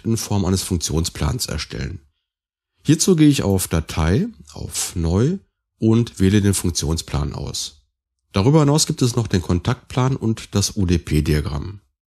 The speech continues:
Der Kontaktplan ähnelt eher dem Schaltplan einer elektronischen Schaltung. Das U-D-P-Diagramm kann man sich als selbst erstellten Programmblock mit eigenen Funktionen vorstellen. Hierbei wird mit Hilfe der Programmblöcke zuerst eine Schaltung aufgebaut.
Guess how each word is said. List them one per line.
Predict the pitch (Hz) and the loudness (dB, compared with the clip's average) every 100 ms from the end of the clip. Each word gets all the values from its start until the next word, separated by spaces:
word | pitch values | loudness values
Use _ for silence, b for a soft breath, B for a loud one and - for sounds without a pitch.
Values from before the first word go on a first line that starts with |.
| _ _ _ _ _ _ _ _ - | _ _ _ _ _ _ _ _ -2
Der | 110 | 0
Kontaktplan | - 123 151 170 - 180 180 - | 2 2 2 0 0 0 0 2
ähnelt | 127 135 127 | 4 4 2
eher | 120 110 | 2 2
dem | 107 | 2
Schaltplan | - 104 120 - 123 117 | 2 0 0 -2 -2 0
einer | - 104 - | 0 0 2
elektronischen | 90 92 - 92 92 85 | 0 -2 -6 -4 -4 -4
Schaltung. | 71 71 - - - _ _ _ _ _ _ _ _ _ | -2 -4 -4 -10 -14 _ _ _ _ _ _ _ _ _
Das | - 92 - | -2 0 0
U-D-P-Diagramm | 120 110 98 104 113 147 147 170 | 2 2 4 4 4 4 4 2
kann | 165 151 | 2 2
man | 139 | 2
sich | 131 - | 0 -2
als | 92 | -2
selbst | 80 92 - - | 0 0 0 -2
erstellten | - 117 104 | 0 0 0
Programmblock | 101 90 85 104 131 139 - _ _ - | -4 -2 2 2 2 -2 -4 _ _ 2
mit | 117 120 - | 2 2 -2
eigenen | 92 104 113 | 0 4 2
Funktionen | 101 101 90 85 80 71 | 2 -2 0 0 0 -2
vorstellen. | - 82 - 82 120 - _ _ _ _ _ _ _ _ _ _ | -6 -8 -6 -6 -6 -12 _ _ _ _ _ _ _ _ _ _
Hierbei | 117 151 165 | 2 4 4
wird | 170 | 4
mit | 123 - | 2 4
Hilfe | 156 - 135 | 4 4 2
der | 104 92 | 4 0
Programmblöcke | 104 87 85 110 139 151 | 2 0 2 2 2 0
zuerst | - 80 113 - | -2 -2 -2 -2
eine | 104 | -2
Schaltung | - - 82 80 | -2 -2 0 -2
aufgebaut. | - - - 71 - - - | -4 -10 -8 -8 -8 -12 -18